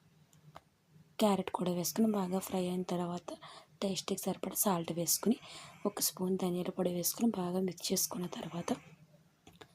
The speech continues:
మనం ఏ గ్లాస్తో అయితే బియ్యం తీసుకున్నామో ఆ గ్లాస్తో అయితే వాటర్ యాడ్ చేసుకోవాలి. నేనైతే ఈ గ్లాస్తో నాలుగు గ్లాసుల బియ్యం అయితే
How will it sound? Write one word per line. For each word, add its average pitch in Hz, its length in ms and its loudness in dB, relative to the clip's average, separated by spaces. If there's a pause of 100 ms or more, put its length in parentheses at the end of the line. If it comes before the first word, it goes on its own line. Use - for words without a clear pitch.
(300)
మనం 208 220 10
ఏ 196 120 6
గ్లాస్తో 190 440 2
అయితే 185 320 2
బియ్యం 185 300 6
తీసుకున్నామో 175 640 2 (500)
ఆ 190 60 2
గ్లాస్తో 185 460 0
అయితే 165 180 0
వాటర్ 196 320 2
యాడ్ 175 160 -4
చేసుకోవాలి. 160 680 -2
నేనైతే 196 400 6
ఈ 190 200 8
గ్లాస్తో 180 400 0 (680)
నాలుగు 190 320 2
గ్లాసుల 185 320 2
బియ్యం 180 380 4
అయితే 214 200 4